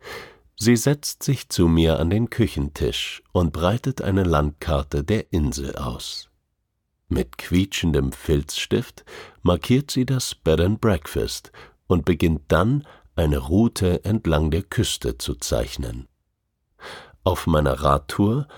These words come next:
müsse ich unbedingt einen Abstecher zum Wurmloch machen.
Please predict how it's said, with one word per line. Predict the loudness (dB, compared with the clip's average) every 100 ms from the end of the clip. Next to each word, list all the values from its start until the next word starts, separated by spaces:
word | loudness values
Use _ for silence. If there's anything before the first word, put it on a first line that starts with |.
| -20 _
müsse | -2 2 2
ich | 0 0
unbedingt | 0 2 2 2 2 0 -2
einen | 0 0
Abstecher | -2 -6 -4 -2 -2 0 -2 -2
zum | 0 0 0
Wurmloch | 2 2 2 2 0 -2 -4
machen. | -6 -6 -8 -12